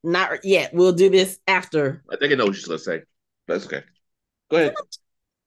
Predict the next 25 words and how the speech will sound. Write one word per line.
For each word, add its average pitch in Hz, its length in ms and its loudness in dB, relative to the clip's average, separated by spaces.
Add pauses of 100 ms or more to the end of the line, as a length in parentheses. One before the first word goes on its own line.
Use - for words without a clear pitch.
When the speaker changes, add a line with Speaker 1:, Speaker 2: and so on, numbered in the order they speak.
(840)
Speaker 1:
But, 214 300 2
um, 208 400 2
Speaker 2:
Go 392 160 4
ahead. 415 220 -2 (1800)
Speaker 1:
but 262 180 4
the 277 120 0
other 359 260 0
thing 214 600 0
is, 185 640 4 (680)
when 214 260 2
Jenya 262 340 2
does 233 320 2
finally 185 380 -2
get 180 240 -2
there, 160 420 0 (140)
she's 220 380 -6
able 220 240 2
to 269 140 -6
h-, - 200 -14 (260)
help - 320 -2
heal 220 300 0 (100)
Adric 190 520 -2
from 180 600 -2
his 190 380 0
amputation. 175 920 -2